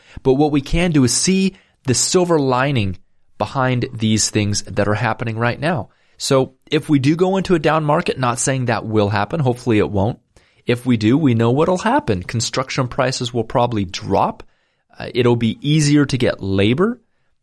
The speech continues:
Prices of products will go down. There'll be a,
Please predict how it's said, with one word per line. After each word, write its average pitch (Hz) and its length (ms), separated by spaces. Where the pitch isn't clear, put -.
Prices 139 500
of 101 300
products 123 560
will 139 100
go 143 240
down. 160 380
There'll 113 160
be 113 200
a, 101 120